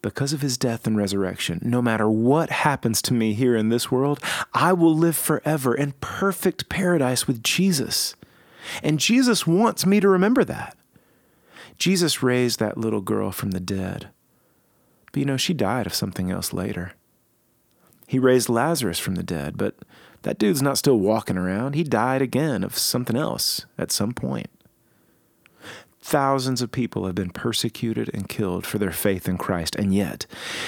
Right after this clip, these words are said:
Jesus raises them all from the dead to live in untouchable immortality and ceaseless eternal joy.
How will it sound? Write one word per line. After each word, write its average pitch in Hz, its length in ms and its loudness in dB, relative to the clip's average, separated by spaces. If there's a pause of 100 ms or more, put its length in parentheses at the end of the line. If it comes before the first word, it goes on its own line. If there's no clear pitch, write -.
(140)
Jesus 123 600 0
raises 110 680 2
them 110 180 0
all 95 400 0
from 101 280 -2
the 98 100 -4
dead 92 520 -4 (260)
to 117 100 0
live 110 280 4
in 110 360 -2
untouchable 151 960 0
immortality 107 920 -4 (580)
and 92 160 -4
ceaseless - 840 -2
eternal 92 600 -4
joy. - 480 -6